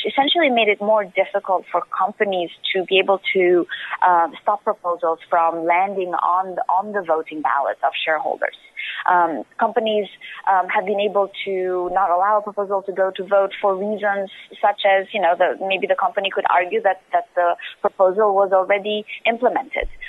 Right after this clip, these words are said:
uh, so they had already taken action, or the proposal was redundant to something else, so it wasn't adding value. And with this rule change, what it meant this year, according to data covered by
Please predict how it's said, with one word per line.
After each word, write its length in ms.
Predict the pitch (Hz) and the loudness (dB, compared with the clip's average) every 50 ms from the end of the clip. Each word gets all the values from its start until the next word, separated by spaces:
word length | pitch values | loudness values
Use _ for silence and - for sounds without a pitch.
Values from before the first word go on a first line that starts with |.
| - - - | -6 0 0
uh, 100 | 170 165 - | 0 2 2
so 60 | 196 | 2
they 160 | 175 185 185 185 | 2 4 6 6
had 160 | 185 180 180 | 6 6 4
already 360 | 180 175 185 208 202 226 214 | 4 2 2 0 0 0 -2
taken 280 | - 185 - - 147 - | -4 -6 -6 -6 -6 -6
action, 500 | - - - - - - - - - - - - - - | -6 -6 -4 -4 -4 -4 -4 -6 -6 -8 -10 -6 0 4
or 200 | 175 190 185 185 | 6 6 6 6
the 80 | 185 | 4
proposal 520 | 180 185 180 - 180 180 175 202 196 190 185 | 2 2 4 4 4 2 4 2 2 4 4
was 180 | 185 180 170 170 | 4 4 2 0
redundant 500 | 180 170 190 196 214 208 180 139 - - - - - | 0 2 2 2 2 0 -2 -4 -4 -8 -14 -12 -10
to 80 | 190 165 - | -10 -6 -4
something 260 | 180 165 160 - 156 170 | -4 -4 -4 -2 0 2
else, 200 | 196 160 104 - - | 2 2 0 -2 -4
so 60 | 170 | -6
it 80 | 165 165 | -2 0
wasn't 300 | 175 175 175 185 175 - | 0 0 0 0 0 0
adding 360 | 160 165 160 156 156 147 143 - | 2 0 0 -2 -4 -6 -4 -2
value. 440 | - 143 165 165 - - - - - _ _ _ _ _ _ _ _ _ - - - | -2 0 0 0 -2 -4 -6 -8 -10 _ _ _ _ _ _ _ _ _ -10 -4 -2
And 200 | 220 226 214 - - - - - - - | -2 -2 -2 -6 -10 -12 -12 -12 -6 0
with 180 | 208 262 247 214 | 2 2 4 4
this 140 | 269 247 - - | 2 0 0 0
rule 280 | 220 269 302 294 277 - - - - | 0 2 2 2 0 -2 -6 -4 -4
change, 400 | 277 285 254 202 196 226 254 - | -2 -2 -2 -2 -2 -4 -2 -2
what 120 | - 196 | 0 0
it 120 | - - - | 0 0 0
meant 380 | 202 208 220 240 254 240 233 - - 254 | 0 2 2 2 2 0 -4 -8 -4 -2
this 140 | 220 254 262 - - - | 0 0 -2 -4 -8 -4
year, 340 | - 185 180 170 175 180 180 - - - - - | 0 2 4 4 4 2 0 -4 -10 -12 -6 -4
according 360 | 202 - 196 202 190 196 185 - | -2 0 0 0 0 0 -2 -4
to 80 | 202 180 | -2 0
data 300 | 185 190 190 - 190 185 - | 0 0 2 2 0 2 0
covered 260 | 202 180 185 180 180 | 0 0 0 2 2
by 100 | 185 175 | 0 0